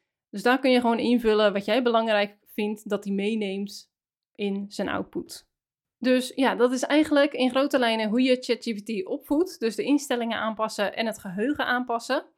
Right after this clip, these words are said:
En verder, eh, ja, zijn je prompts natuurlijk altijd heel erg belangrijk. Dus wees duidelijk, wees specifiek in wat je wilt.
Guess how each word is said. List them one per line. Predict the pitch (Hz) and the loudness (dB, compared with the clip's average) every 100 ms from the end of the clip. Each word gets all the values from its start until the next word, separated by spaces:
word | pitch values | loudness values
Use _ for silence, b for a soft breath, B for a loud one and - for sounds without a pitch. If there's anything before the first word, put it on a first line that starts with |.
| _ _ _ _ | _ _ _ _
En | 233 233 247 240 | 0 2 2 2
verder, | 233 220 220 214 - - | 2 4 4 2 -2 -2
eh, | 208 196 | 0 0
ja, | 196 175 | -2 -4
zijn | 208 | -4
je | 202 | -4
prompts | 196 226 226 | -2 -2 -2
natuurlijk | 220 208 196 190 | -4 -2 -2 -2
altijd | 220 226 202 | -2 -2 0
heel | 214 208 | 2 2
erg | 190 | 2
belangrijk. | 196 196 190 185 214 - | 0 -2 0 0 -2 -2
Dus | 196 190 196 | -6 -6 -4
wees | 214 262 | -2 0
duidelijk, | 247 233 226 220 214 | 2 2 2 -4 -4
wees | 196 262 | -6 -6
specifiek | - 247 247 254 269 | -4 -4 -4 -8 -6
in | 269 | -6
wat | 247 247 | -6 -4
je | |
wilt. | 208 202 202 208 - | -2 0 -2 -4 -12